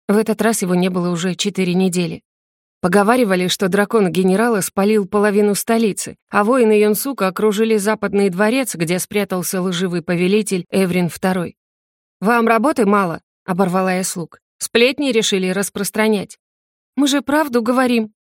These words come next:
искренне возмутилась Сёин. «Его огнейшество решил обмануть подданных и заявил, что ребёнок генерала — это его наследник. Такое нельзя прощать». «Какая ты грозная», — ухмыльнулась я и кивнула на нож в её руке.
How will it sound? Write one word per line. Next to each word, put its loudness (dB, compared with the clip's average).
искренне 0
возмутилась -2
Сёин. -4
«Его 2
огнейшество 0
решил 0
обмануть 0
подданных 0
и 0
заявил, 0
что -2
ребёнок 2
генерала — 2
это -4
его -2
наследник. -4
Такое 2
нельзя 2
прощать». -4
«Какая 0
ты 0
грозная», — 0
ухмыльнулась 2
я 0
и 2
кивнула 2
на 2
нож 0
в -8
её -2
руке. -8